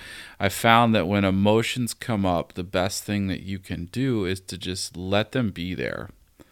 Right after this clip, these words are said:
Um, if you need to walk away or you need to be someplace private, you know, it's good, but to not f-, stuff 'em down. I think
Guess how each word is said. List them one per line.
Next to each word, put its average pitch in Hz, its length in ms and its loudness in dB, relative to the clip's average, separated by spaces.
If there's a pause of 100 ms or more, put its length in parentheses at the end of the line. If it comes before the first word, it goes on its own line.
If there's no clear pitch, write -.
(500)
Um, 82 420 -2
if 92 180 -8
you 101 80 0
need 98 200 0
to 98 100 -2
walk 90 300 2
away 90 300 0
or 92 40 2
you 90 120 -2
need 92 100 -2
to 87 60 -8
be 117 200 0
someplace 92 520 0
private, 80 600 -4 (840)
you 156 100 -2
know, 101 320 4 (300)
it's 104 180 -4
good, 104 540 2
but 117 180 -2
to 127 120 2
not 151 280 2
f-, - 220 -10
stuff - 340 4
'em 98 140 0
down. 60 560 -4 (640)
I 98 100 -4
think - 540 -6